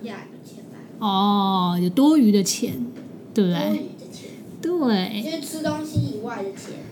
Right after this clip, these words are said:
Speaker 2: 吃东西以外，还有买衣服啊，什么上课的学费啊，对不对？
Speaker 1: 买衣服，买衣服很重要欸。
Speaker 2: 对啊。
Speaker 1: 不然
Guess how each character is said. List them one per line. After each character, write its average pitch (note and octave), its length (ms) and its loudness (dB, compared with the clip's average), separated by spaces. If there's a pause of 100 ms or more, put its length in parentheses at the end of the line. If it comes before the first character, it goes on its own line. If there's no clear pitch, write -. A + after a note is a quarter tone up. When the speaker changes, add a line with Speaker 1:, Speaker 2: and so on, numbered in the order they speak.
(160)
Speaker 2:
吃 - 160 2
东 C4 220 6
西 A#3+ 200 6
以 F#3 80 6
外， F3 180 0
还 F3+ 300 0
有 C4+ 60 6
买 G#3 160 6
衣 B3 180 6
服 G#3 280 2
啊， G3+ 440 6
什 G#3+ 160 2
么 E3+ 160 2
上 A3+ 240 4
课 A#3+ 200 4
的 G3+ 80 4
学 G3+ 180 2
费 G#3 320 4
啊， F3 260 2
对 F3 140 2
不 E3 60 0
对？ D#3+ 80 -2
Speaker 1:
买 F3+ 160 -4
衣 D#4 280 -2
服， B3 140 -8
买 A3+ 180 -10
衣 D4 100 -4
服 - 140 -8
很 G3 140 -10
重 A3 260 -12
要 G#3+ 100 -8
欸。 - 200 -10 (320)
Speaker 2:
对 F#3 240 4
啊。 D#3 380 -2
Speaker 1:
不 D4+ 60 -4
然 C#4 120 -4